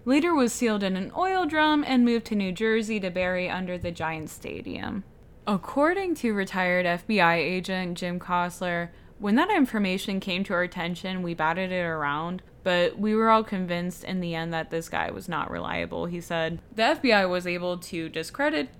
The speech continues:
this theory because he was incarcerated at the time. Tony the Greek claimed that he had participated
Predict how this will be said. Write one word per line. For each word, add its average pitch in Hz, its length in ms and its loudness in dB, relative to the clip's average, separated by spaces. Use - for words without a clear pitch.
this 254 280 -2
theory 269 480 0
because 185 680 -4
he 175 600 -6
was 170 460 -6
incarcerated 170 840 -6
at 151 160 -6
the 165 100 -14
time. 92 460 -8
Tony 359 300 2
the 247 100 2
Greek 202 440 -4
claimed 190 400 -2
that 180 260 0
he 190 140 -6
had 180 300 -4
participated 208 840 -2